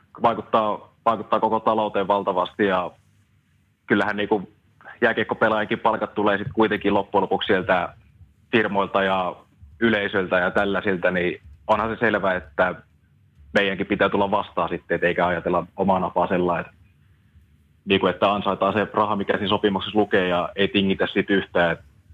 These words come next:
toivottavasti kaikki ymmärtää sen, että ollaan niinku tosissaan samassa veneessä tässä ja kaikkien pitää niinku joustaa tällaisina aikoina ja tulla vastaan ja tehdä kompromisseja ja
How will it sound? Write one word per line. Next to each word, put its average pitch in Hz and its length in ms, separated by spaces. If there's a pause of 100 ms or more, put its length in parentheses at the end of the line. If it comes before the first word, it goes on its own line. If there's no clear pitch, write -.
(640)
toivottavasti 101 340
kaikki 110 260
ymmärtää 104 380
sen, 101 180
että 98 160
ollaan 98 280
niinku 92 220 (200)
tosissaan 104 420
samassa 101 260
veneessä 101 340
tässä 87 380
ja 90 280 (600)
kaikkien 98 360
pitää 92 260
niinku 90 380 (560)
joustaa 104 460
tällaisina 92 520
aikoina 87 440
ja 85 180
tulla 95 260
vastaan 92 420
ja 85 60
tehdä 95 180
kompromisseja 85 880
ja 82 240